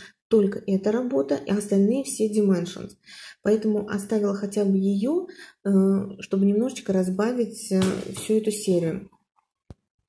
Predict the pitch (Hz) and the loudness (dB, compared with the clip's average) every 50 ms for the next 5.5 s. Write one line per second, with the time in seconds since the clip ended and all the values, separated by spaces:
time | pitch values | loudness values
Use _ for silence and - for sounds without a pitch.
0 | _ _ _ _ _ _ _ _ _ _ _ - - 220 220 233 220 226 226 226 | _ _ _ _ _ _ _ _ _ _ _ -4 -4 0 0 2 2 2 2 2
1 | 247 233 220 202 202 196 196 196 214 214 208 - 202 190 190 196 208 226 240 233 | 2 2 2 0 0 0 0 -2 -2 -4 -4 -2 0 0 2 2 2 0 0 -2
2 | 226 226 - - 190 190 196 202 196 196 196 - - 190 - 190 190 185 185 190 | -4 -4 -4 -2 0 2 2 2 2 2 0 -2 -6 -6 -2 -2 -2 -2 -2 -2
3 | 190 196 190 - 214 226 247 247 233 - - 190 185 190 - - 220 220 220 214 | -2 -2 -2 0 -2 0 0 -2 -4 -4 -4 -2 -2 -2 -4 -2 -2 0 2 2
4 | 196 190 185 190 202 208 208 208 - - - - 185 180 185 185 180 - 202 196 | 2 2 2 2 2 0 -2 -4 -10 -10 -6 -4 -2 0 0 0 -2 -2 -6 -6
5 | - - - 190 190 208 247 277 - - | -6 -4 -2 0 2 2 2 0 -2 -6